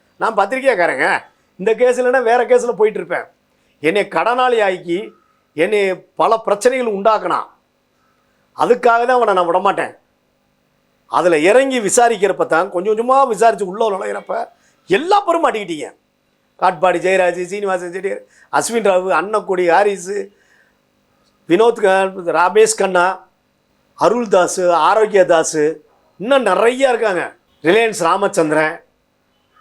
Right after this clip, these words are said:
எவ்வளவு பேர், ஏ சி ரவிச்சந்திரன், இந்த லலிதா, காயத்ரி,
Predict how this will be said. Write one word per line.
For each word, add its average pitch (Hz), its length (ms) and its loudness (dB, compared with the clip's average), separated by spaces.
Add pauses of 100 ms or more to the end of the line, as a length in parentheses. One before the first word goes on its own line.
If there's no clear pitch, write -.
(260)
எவ்வளவு 247 540 -2
பேர், 175 100 -2
ஏ 220 120 4
சி 196 180 -6
ரவிச்சந்திரன், 160 680 -2 (680)
இந்த 151 260 0
லலிதா, 175 560 -2 (160)
காயத்ரி, 165 720 -2